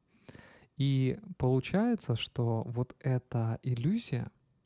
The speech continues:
она слой за слоем уходит. Она теряется. И вот это и есть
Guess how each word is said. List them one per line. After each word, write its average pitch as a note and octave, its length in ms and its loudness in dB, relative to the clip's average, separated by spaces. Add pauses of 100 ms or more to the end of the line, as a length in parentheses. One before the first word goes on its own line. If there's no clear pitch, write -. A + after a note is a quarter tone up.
(4000)
она B2+ 220 4
слой C3+ 260 4
за A#2 80 4
слоем F#3 420 4
уходит. - 680 -4 (2750)
Она C3+ 480 -6 (1000)
теряется. B2 720 -6 (1300)
И B2+ 60 -2
вот B2+ 200 -2
это C3 220 0
и B2 60 2
есть A#2+ 880 -4